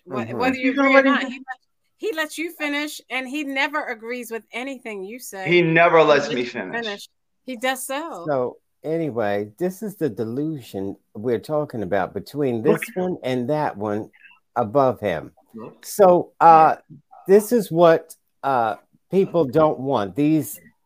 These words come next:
Speaker 2: uh, weapons of war on the streets. They should be in the mili-, hands of the military
Speaker 1: Okay.
Speaker 2: and or some police,
Speaker 3: No.
Speaker 2: but
Speaker 1: So,
Speaker 2: not in
Speaker 1: speaking of
Speaker 2: civilian
Speaker 1: which
Speaker 2: hands, because these are the guns that are used over and over and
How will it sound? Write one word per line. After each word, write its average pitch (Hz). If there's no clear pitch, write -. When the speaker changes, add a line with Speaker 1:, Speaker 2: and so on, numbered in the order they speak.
Speaker 2:
uh, 117
weapons 160
of 139
war 127
on 147
the 151
streets. -
They 175
should 175
be 147
in 143
the 175
mili-, 196
hands 151
of 147
the 143
military 180
Speaker 1:
Okay. 120
Speaker 2:
and 220
or 156
some 175
police, 196
Speaker 3:
No. 113
Speaker 2:
but 165
Speaker 1:
So, 151
Speaker 2:
not 214
in 165
Speaker 1:
speaking 339
of -
Speaker 2:
civilian 208
Speaker 1:
which 143
Speaker 2:
hands, 135
because 160
these 208
are 196
the 156
guns 170
that 151
are 147
used 151
over 202
and 147
over 165
and 139